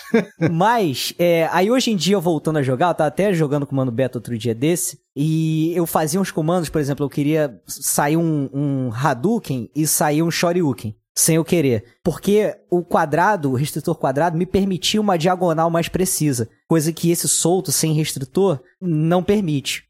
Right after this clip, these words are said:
E qual que é a opinião de vocês, assim, sobre restritores?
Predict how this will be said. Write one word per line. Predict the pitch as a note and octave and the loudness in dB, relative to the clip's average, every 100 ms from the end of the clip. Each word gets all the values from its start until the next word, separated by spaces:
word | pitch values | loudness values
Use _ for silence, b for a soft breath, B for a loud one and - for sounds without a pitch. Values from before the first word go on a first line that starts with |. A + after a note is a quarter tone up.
| _ | _
E | E3+ | -4
qual | G#3 - C#4+ | 0 0 2
que | D#4 | 0
é | |
a | |
opinião | C4 A#3 G#3 | 0 2 2
de | F3 | 2
vocês, | E3 D#3+ D#3 | 0 0 0
assim, | D3 D3 | 0 0
sobre | - - F#3 F3+ D#3 A#2+ | 0 0 2 2 0 0
restritores? | A#2 E3 - D3+ - C#3 A#2+ F2+ F2 - | 0 -2 0 -4 -2 0 0 -2 -6 -10